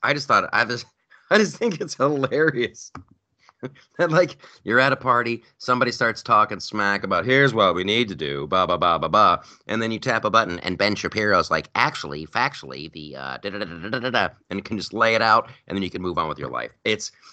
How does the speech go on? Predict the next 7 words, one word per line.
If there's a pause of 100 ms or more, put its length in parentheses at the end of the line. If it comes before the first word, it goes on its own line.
(140)
it's
the
kind
of
thing, (300)
it's
good-natured.